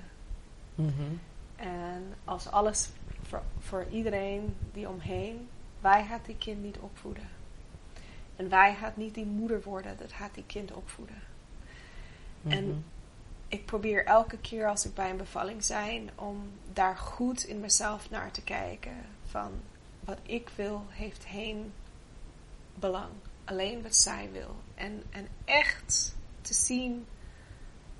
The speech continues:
Speaker 2: wie ze is, wat ze wil, wat ze nodig heeft. En dat iedereen om haar heen gaat dat respecteren.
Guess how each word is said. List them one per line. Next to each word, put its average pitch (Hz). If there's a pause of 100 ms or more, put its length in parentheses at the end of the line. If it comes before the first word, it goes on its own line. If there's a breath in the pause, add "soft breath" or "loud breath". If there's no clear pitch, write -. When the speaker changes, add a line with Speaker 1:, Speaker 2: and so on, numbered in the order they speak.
(120)
Speaker 2:
wie 240
ze 214 (180)
is, -
wat 202
ze -
wil, 196 (920)
wat 190
ze 190
nodig 196
heeft. - (1700 loud breath)
En 185
dat 185
iedereen 196
om 202
haar 202
heen 190
gaat 175
dat - (760)
respecteren. 202